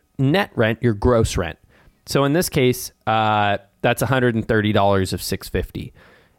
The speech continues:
And again, a reminder, if you're not making rent, your property manager does not charge you ten percent. They only charge you when your tenant pays.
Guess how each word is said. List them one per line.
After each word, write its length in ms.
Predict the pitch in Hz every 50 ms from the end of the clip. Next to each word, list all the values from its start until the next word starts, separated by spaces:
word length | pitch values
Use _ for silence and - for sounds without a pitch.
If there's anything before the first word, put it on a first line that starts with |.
| _ -
And 500 | 123 117 113 113 110 110 110 107 107 - - _ _ _ _ -
again, 400 | 120 113 165 185 175 143 127 127
a 100 | - 120
reminder, 500 | 113 113 123 143 151 143 139 120 104 98
if 100 | 98 -
you're 120 | 127 139
not 280 | 175 202 196 190 - 123
making 400 | 135 139 143 - - 147 123 113
rent, 280 | 107 113 117 139 190 - - - - - - _ _ _ - - - - _ _ _ _ _ - -
your 300 | 123 127 135 151 160 156
property 420 | - 143 143 151 - 143 131 123
manager 560 | 117 117 120 131 143 143 123 - 117 110 110
does 240 | 110 - 123 117 107 113
not 280 | 117 117 120 - -
charge 340 | - - 127 123 123 117 -
you 60 | 120 107
ten 240 | - - 107 104
percent. 440 | 98 - 104 - - 190 190 143 - - _ _ _ _ _ _ _ _
They 140 | - 113 - -
only 320 | 147 147 156 160 160 151
charge 340 | - - 160 151 143 123 143
you 100 | 131 120
when 160 | 123 120 110
your 140 | 110 107 107
tenant 420 | - - - 131 117 110 107 -
pays. 440 | - - 113 98 85 - - -